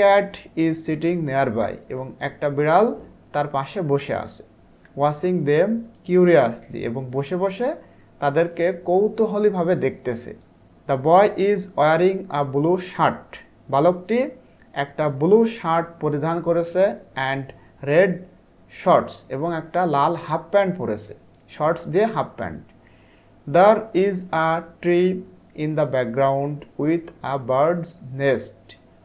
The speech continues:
on a branch, এবং সেখানে একটা গাছ আছে, মানে তার পটভূমিতে আশেপাশে, এবং পাখির বাসা রয়েছে একটা ব্রাঞ্চে, মানে একটা ডালে।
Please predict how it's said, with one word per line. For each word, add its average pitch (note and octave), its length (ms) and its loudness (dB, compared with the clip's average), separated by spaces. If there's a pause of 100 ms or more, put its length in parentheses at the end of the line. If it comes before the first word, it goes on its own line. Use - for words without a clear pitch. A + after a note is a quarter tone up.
(240)
on D#3+ 100 0 (320)
a - 20 -2 (440)
branch, A#2 440 0 (560)
এবং C#3+ 140 -4 (140)
সেখানে F#3+ 360 -2
একটা F#3+ 160 -2 (140)
গাছ D3 200 2 (140)
আছে, D#3+ 200 0 (340)
মানে C3 240 -10
তার C3+ 160 -2 (120)
পটভূমিতে D3 600 -4 (240)
আশেপাশে, D3 460 -6 (640)
এবং D#3 160 -2 (140)
পাখির D3+ 380 -2
বাসা B2+ 240 -2 (100)
রয়েছে F#2+ 320 -4 (440)
একটা - 220 -6 (400)
ব্রাঞ্চে, A#2+ 460 0
মানে A#2 180 -4
একটা C3+ 160 -6 (100)
ডালে। A#2+ 240 0